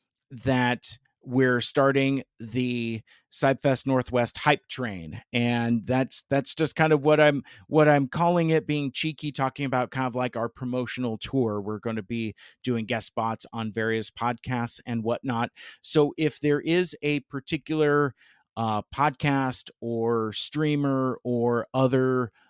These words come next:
uh, media outlet that, um, that you can think of that, uh, would be cool for us to do outreach for, uh, for Sybfest Northwest, uh, just, uh, um, drop me a message, uh, connect with me. You know how to find me. Um,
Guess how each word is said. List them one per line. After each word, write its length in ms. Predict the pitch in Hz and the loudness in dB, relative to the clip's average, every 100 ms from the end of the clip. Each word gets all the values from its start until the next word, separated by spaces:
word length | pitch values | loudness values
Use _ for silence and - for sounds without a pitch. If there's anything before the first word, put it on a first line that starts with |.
| _ - | _ -6
uh, 280 | 123 113 107 | -4 -2 -2
media 460 | 120 151 147 135 - | 0 2 2 0 2
outlet 460 | 143 131 156 156 _ _ _ - | 0 0 0 -2 _ _ _ -10
that, 360 | 127 131 127 - - | -4 -2 -2 -6 -8
um, 340 | 123 120 113 | -4 -4 -4
that 160 | 107 120 | -6 -4
you 120 | 127 | -4
can 160 | 135 123 | -4 -4
think 200 | 135 127 | -4 0
of 280 | 143 120 120 | 0 -2 -4
that, 320 | 120 110 113 _ _ | -4 -2 -6 _ _
uh, 160 | 110 113 | -6 -2
would 180 | 120 123 | -2 -2
be 100 | 120 | -4
cool 400 | - 147 147 143 _ _ | 0 4 4 2 _ _
for 340 | _ 135 131 - | _ -2 0 0
us 200 | 123 - | -4 -4
to 120 | 120 | -8
do 260 | 117 127 - | -2 -2 0
outreach 500 | 131 - 139 135 - | -2 0 -2 -2 -6
for, 440 | - 139 139 147 143 | -2 2 2 0 -2
uh, 140 | 127 | -4
for 180 | 123 127 | -4 -4
Sybfest 480 | - 127 - 131 - | -2 -2 -2 -6 -4
Northwest, 500 | 131 113 135 143 - | -6 -4 -4 -4 -6
uh, 180 | 110 117 | -10 -8
just, 280 | 101 113 - | -8 -6 0
uh, 200 | 120 113 | 0 0
um, 200 | - 117 | -4 -4
drop 220 | 110 127 - | 0 0 0
me 140 | 135 | 0
a 40 | |
message, 520 | 123 127 127 143 127 - - - - | 2 2 2 -2 -4 -12 -18 -20 -8
uh, 140 | 110 113 | -2 -2
connect 340 | - 135 - | 2 0 2
with 180 | 139 - | -2 -2
me. 80 | 131 | -2
You 140 | 131 | 2
know 100 | 127 | 2
how 160 | 113 110 | 2 -2
to 40 | |
find 240 | - 107 107 | -2 -2 0
me. 200 | 107 - - - - | -2 -4 -12 -18 -4
Um, 480 | 131 123 120 113 | 0 2 2 0